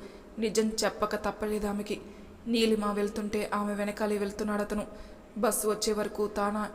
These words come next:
తన ఇంట్లో దాచాలి అనుకుంది చిన్మయిని. ఇంత తొందరగా కనిపెడతాడనుకోలేదు. డోర్ కొట్టి, కొట్టిన చప్పుడుకి వచ్చిన తనకి మనీ ఉండడం చూసి నిస్సహాయంగా ఆమెను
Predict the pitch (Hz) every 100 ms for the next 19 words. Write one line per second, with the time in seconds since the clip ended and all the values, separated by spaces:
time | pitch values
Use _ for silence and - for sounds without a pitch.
0 | - - - - 302 294 226 262 254 208
1 | 208 208 208 208 214 208 202 208 208 208
2 | 208 202 - 202 214 214 208 208 208 233
3 | 208 220 214 208 202 208 208 208 220 -
4 | - - - - 208 202 214 214 - 208
5 | - 214 - - - - - 302 302 339
6 | 320 220 208 208 214 196 196 226 208 -
7 | 202 208 208 196 196 202 220 208 208 202
8 | 202 214 202 202 - 208 208 202 208 -
9 | 202 202